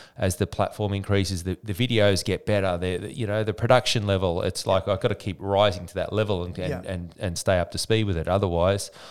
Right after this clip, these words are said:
Speaker 1: on the flip side, if I'm able to take that data and I'm able to, um, forge that connection, that relationship with those people, of course, you're still gonna do your, your social posting, you're still gonna have your Facebook
Speaker 2: Mm.
Speaker 1: groups, you're gonna,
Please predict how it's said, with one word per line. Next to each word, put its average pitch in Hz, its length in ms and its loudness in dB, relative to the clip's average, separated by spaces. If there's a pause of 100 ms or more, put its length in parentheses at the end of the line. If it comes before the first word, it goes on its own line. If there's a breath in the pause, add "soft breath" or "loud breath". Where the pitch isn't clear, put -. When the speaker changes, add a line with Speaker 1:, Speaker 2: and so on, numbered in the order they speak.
(120)
Speaker 1:
on 98 100 2
the 85 60 -4
flip 151 240 6
side, 98 260 6
if 92 100 -4
I'm 98 140 2
able 101 280 2
to 85 380 -4 (280)
take 123 260 2
that 107 240 2
data 87 320 2
and 82 80 0
I'm 85 140 0
able 95 240 2
to, 87 340 -2 (120)
um, 85 140 -4 (340 soft breath)
forge 127 420 6
that - 300 4
connection, 104 480 0
that 90 180 0
relationship 101 640 2
with 92 100 -2
those 87 220 0
people, 90 420 -4 (300 loud breath)
of - 120 -8
course, 175 300 6
you're - 60 -2
still 127 180 2
gonna 104 180 0
do 87 120 -4
your, 90 320 -2
your 87 100 -10
social 98 380 -4
posting, 120 560 4
you're 98 80 2
still 101 180 2
gonna 98 160 2
have 98 160 4
your 95 80 -2
Facebook 104 480 2
Speaker 2:
Mm. 139 60 0
Speaker 1:
groups, 104 280 0
you're 101 220 2
gonna, - 100 -6